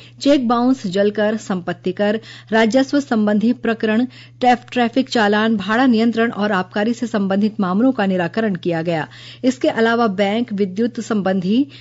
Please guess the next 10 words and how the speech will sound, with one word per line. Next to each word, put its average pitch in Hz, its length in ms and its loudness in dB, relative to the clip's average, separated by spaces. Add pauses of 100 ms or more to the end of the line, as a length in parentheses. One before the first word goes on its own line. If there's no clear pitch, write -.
(160)
प्री 285 140 4
लिटिगेशन 202 560 2
प्रकरण, 226 500 0 (180)
राजस्व 226 500 0
न्यायालय 202 460 2
खंडपीठ 208 560 -4
में 240 140 0
खातेदारों 196 540 -4
के 208 140 -4
मध्य 185 460 -4